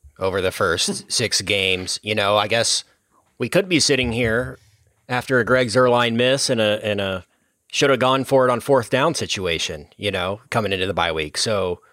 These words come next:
Speaker 1: what have you seen from, from Coach McCarthy, and what's he bringing to the table?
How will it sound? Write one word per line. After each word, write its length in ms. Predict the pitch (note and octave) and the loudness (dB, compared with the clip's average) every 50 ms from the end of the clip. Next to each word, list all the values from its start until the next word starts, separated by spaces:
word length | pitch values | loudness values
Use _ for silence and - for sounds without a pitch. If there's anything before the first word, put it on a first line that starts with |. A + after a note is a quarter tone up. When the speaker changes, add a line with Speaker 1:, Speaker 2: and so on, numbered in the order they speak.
| _ _ _ _ - | _ _ _ _ 0
Speaker 1:
what 140 | F3 F#3+ | 2 4
have 80 | G#3 F#3+ | 4 4
you 80 | E3+ D3 | 4 2
seen 320 | - - D#3 C#3+ C3 A2+ | 2 2 2 0 0 0
from, 420 | - B2+ B2 A#2 A2 G#2 G2+ G2+ | 2 2 2 2 2 0 -2 -6
from 180 | - - - A2 | -8 -8 -8 -2
Coach 220 | - A#2 A2+ G2+ - | 0 2 2 2 0
McCarthy, 460 | G#2+ G2 - G2+ G2 F#2+ F2 - F#2+ | -4 -4 -2 0 0 0 0 -2 -4
and 100 | F2+ F2+ | -2 -2
what's 140 | G2 G2+ - | -2 -2 -2
he 80 | A#2 | -4
bringing 260 | F2 F#2+ G2+ F#2+ F2 D#2+ | -4 -4 -4 -4 -4 -6
to 100 | - E2+ | -10 -12
the 80 | D#2 C#2+ | -14 -10
table? 440 | - F2 E2 D2+ C#2+ C2+ - - | -8 -8 -6 -6 -8 -10 -12 -14